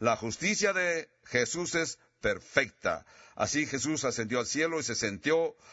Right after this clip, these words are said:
se está y está sentado en el trono al lado derecho de Dios, y Dios continúa diciéndonos: "Esta es la justicia, la única justicia que yo aceptaré".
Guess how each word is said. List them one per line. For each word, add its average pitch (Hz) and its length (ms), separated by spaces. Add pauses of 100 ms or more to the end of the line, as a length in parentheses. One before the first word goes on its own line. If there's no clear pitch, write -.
(140)
se 135 220
está 160 360
y 143 120
está 185 240
sentado 160 720 (320)
en 120 180
el 113 180
trono 196 680
al 113 200
lado 147 180
derecho 123 320
de 107 100
Dios, 180 360 (240)
y 117 180
Dios 120 240
continúa 120 380
diciéndonos: 131 920 (440)
"Esta 131 300
es 156 40
la 143 100
justicia, 180 540
la 127 120
única 160 580
justicia 120 420
que 113 140
yo 113 100
aceptaré". 90 640